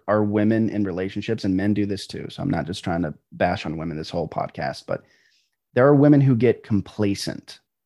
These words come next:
in their relationship. Um, why do we all want the McRib as soon as it comes out? Because it's not out all the time. I know it's unhealthy, but it's delicious. It's my guilty pleasure.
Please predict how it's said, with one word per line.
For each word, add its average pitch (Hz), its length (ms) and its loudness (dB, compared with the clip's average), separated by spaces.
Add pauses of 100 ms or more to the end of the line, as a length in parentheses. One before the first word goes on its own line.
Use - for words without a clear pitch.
in 101 120 2
their 85 140 2
relationship. - 720 -6 (760)
Um, 104 500 6 (960)
why 117 240 4
do 147 100 6
we 139 160 6
all 117 280 6
want 110 220 0
the 107 60 0
McRib 101 720 0 (360)
as 104 160 -4
soon 107 200 -2
as 95 140 -2
it - 160 -6
comes 92 300 0
out? 65 280 -2 (320)
Because 117 280 -2
it's 110 140 -6
not 110 180 4
out 92 240 2
all 71 120 0
the - 100 -14
time. - 360 -14 (400)
I - 80 0
know 104 160 4
it's 104 120 2
unhealthy, 113 440 4
but 87 160 -4
it's 82 120 -10
delicious. 85 440 -4
It's 87 140 -10
my 87 100 -6
guilty 85 300 -8
pleasure. 95 480 -2